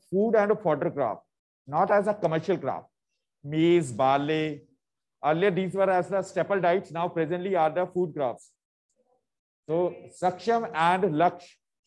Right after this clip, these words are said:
Kakkar, sit down both of you. These two are, are you Laksh Kakkar? These two are the correct. आप भी बैठ जाएंगे। These two are correct because wheat and rice are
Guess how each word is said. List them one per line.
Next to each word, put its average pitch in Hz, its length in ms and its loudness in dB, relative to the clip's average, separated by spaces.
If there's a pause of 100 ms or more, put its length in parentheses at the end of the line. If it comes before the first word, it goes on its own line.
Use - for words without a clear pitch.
Kakkar, 196 360 -2 (480)
sit 190 260 -4
down 180 180 0
both 151 160 -2
of 117 140 -2
you. 90 180 -14 (840)
These 202 320 -2
two 214 140 4
are, 165 260 2 (600)
are 147 180 0
you 196 80 0
Laksh 196 240 -4
Kakkar? 226 360 -8 (1600)
These 208 320 -2
two 220 180 0
are 180 160 6
the 202 140 4
correct. 190 420 0 (500)
आप 160 120 0
भी 240 80 -4
बैठ 185 240 2
जाएंगे। 160 320 -4 (1000)
These 214 280 -2
two 240 160 0
are 180 240 4
correct 196 280 4
because 190 440 2
wheat 208 380 -4
and 208 200 -2
rice 185 340 0
are 170 220 -4